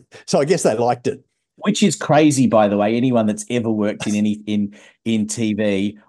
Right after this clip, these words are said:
Speaker 2: I've never seen anything move that fast before. So that's, that's quite amazing.
Speaker 1: Yeah, we had a four-week trial that actually lasted until aggregation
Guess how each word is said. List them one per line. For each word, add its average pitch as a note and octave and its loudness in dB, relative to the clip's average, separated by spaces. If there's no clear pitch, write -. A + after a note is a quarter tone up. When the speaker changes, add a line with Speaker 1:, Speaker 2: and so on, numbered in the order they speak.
Speaker 2:
I've B2 0
never A2 -4
seen G2+ -6
anything G2 -6
move F#2+ -6
that G2+ -4
fast F2 -10
before. G2 -6
So F2+ -2
that's, G#2 -6
that's A#2 0
quite G#2 0
amazing. F2+ 0
Speaker 1:
Yeah, C#3+ 0
we D#3 0
had F#3 0
a F3+ 0
four-week C3+ 2
trial B2+ 0
that A#2 -2
actually B2 -4
lasted A#2+ 0
until A2 -2
aggregation G#2+ -4